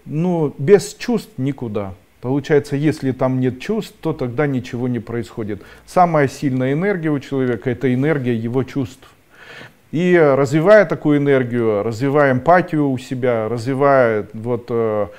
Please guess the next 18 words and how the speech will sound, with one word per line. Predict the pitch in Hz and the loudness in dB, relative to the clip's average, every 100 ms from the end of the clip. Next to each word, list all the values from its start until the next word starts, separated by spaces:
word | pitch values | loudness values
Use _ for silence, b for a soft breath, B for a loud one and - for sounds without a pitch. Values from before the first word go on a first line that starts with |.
| B | B
особенности | 123 123 160 160 135 127 123 - 123 117 107 | -6 -2 0 0 0 -2 -4 -6 -2 0 0
управления | 110 110 131 143 180 170 151 131 | -2 -4 -2 0 0 0 0 0
сознанием, | 110 123 113 151 170 151 123 | -2 -6 -4 0 2 0 -2
чувствами, | 104 151 151 - 123 117 | -2 -4 -2 -4 -4 -4
душой, | 120 117 147 156 123 | -6 -4 -2 0 0
развивая | 120 117 123 131 117 110 B B - | -2 -4 2 6 4 2 B B -6
ваджарный | 135 110 170 151 151 | -2 6 8 8 2
котел, | 131 135 - 131 120 | -2 -2 4 4 4
атман, | 113 135 147 151 131 117 B B B B _ 117 | 0 2 4 4 0 -8 B B B B _ -6
э, | 120 117 110 | -4 -2 -2
у | 113 | -4
человека | 113 127 135 190 196 160 | -4 -2 -2 -2 -2 -2
возникают | 147 131 139 160 160 | -2 -2 -2 0 2
в | 123 | 0
дальнейшем | 127 139 135 139 127 | 0 0 -2 -4 -4
вот | 127 | -4
такие | 131 147 131 | -4 -4 -6
способности. | - 127 170 131 107 95 - | -6 -8 -4 -4 -4 -10 -16